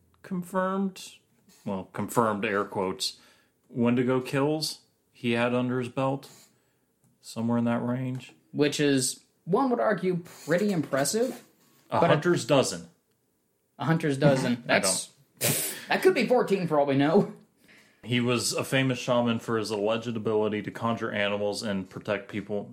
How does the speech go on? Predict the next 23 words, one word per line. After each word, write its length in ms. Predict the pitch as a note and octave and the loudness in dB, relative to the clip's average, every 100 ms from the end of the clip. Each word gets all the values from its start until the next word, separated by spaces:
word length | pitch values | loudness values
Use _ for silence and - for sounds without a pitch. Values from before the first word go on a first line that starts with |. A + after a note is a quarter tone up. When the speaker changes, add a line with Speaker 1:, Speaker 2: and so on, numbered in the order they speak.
| - | -6
Speaker 1:
protect 380 | - A#2+ A2+ - | -4 -2 -2 0
his 160 | C3 - | -2 -2
people 300 | A2 A2+ G2 | -6 -4 -6
from 240 | - G2 | -6 -6
spells 580 | - G#2+ F#2 F2+ - - | -4 -4 -4 -4 -8 -4
Speaker 2:
Mm-hmm. 340 | C#3 C#3+ D3 - - _ _ - | 0 0 -2 -6 -20 _ _ -4
Speaker 1:
and 300 | G#2 G2+ F#2 | -2 0 -2
the 80 | G2+ | -6
people 340 | A2 G2 G2+ | -4 -4 -2
of 40 | F#2+ | -2
the 80 | F#2 | -2
region. 420 | G2 F2+ F#2 E2+ | -4 -4 -8 -6
So 200 | - F2+ | -6 -8
just, 400 | F2+ E2+ - - _ - | -10 -8 -8 -8 _ -18
he's 240 | G2+ G2 | -10 -4
got 200 | - F#2+ | -2 0
a 40 | F#2 | -2
wide 760 | F#2+ G2+ G2 F#2+ F#2+ F#2 F2+ | -8 -6 -4 -2 0 0 -2
berth 380 | G2+ F#2 F#2 - | -4 -4 -6 -8
of 220 | F#2 F#2 - - _ _ _ _ | -10 -10 -14 -20 _ _ _ _
Speaker 2:
Supporters. 960 | - B2 - - C#3 B2+ B2 B2 B2 A#2+ | -4 -4 -4 0 2 4 2 2 2 2
Speaker 1:
of 120 | B2 | 2
supporters 760 | - - B2+ A#2+ A2 G#2+ G2+ - | 2 0 0 0 2 0 -2 -6